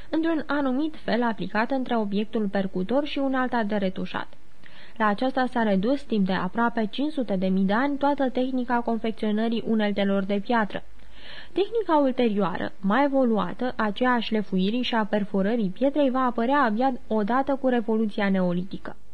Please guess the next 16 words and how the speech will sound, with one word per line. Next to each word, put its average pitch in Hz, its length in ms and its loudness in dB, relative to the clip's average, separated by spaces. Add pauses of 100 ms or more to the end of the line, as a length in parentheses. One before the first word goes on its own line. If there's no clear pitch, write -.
(400)
În 254 120 0
perioadele 262 580 2
Paleoliticului 226 1040 2
inferior 226 600 2
și - 120 -4
mijlociu, 214 640 -2
uneltele 311 540 0
caracteristice 254 840 -2
erau 277 380 2
așa 277 260 0
numitele 277 500 0
toporașe 240 640 0
de 214 140 2
mână 226 320 2
sau 175 220 0
pumnare, 196 600 2